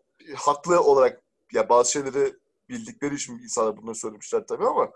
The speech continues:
bugün baktığım zaman, e, hani bilmeyenler için söyleyeyim, ihtilal iki bin kutu sattı. E, ve bunu iki buçuk, üç yılda yaptı. Yani şey, iki yıldır da raflarda yok.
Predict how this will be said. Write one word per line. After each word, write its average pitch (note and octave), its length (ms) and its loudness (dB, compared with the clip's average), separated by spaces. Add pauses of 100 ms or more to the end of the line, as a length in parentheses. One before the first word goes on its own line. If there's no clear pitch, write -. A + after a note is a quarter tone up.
(160)
bugün D3 260 -12
baktığım E3 400 2
zaman, E3+ 280 2
e, - 340 -20 (480)
hani A2+ 200 -12
bilmeyenler C3+ 420 0
için C3 160 -6
söyleyeyim, C#3 380 -10 (460)
ihtilal F3 340 -2 (100)
iki F3 180 -10
bin E3+ 100 -10
kutu - 220 -12
sattı. - 340 -6 (200)
E, - 40 -16 (300)
ve C#3 120 -12
bunu D3 180 -10
iki D3 240 -14
buçuk, - 200 -16 (100)
üç - 200 -12
yılda G#2 240 -2
yaptı. G2 300 -6
Yani G2+ 200 -4
şey, A2+ 200 -10
iki A#2+ 220 -14
yıldır B2+ 280 -6
da D#3+ 120 2
raflarda C#3 400 0
yok. A#2+ 220 -4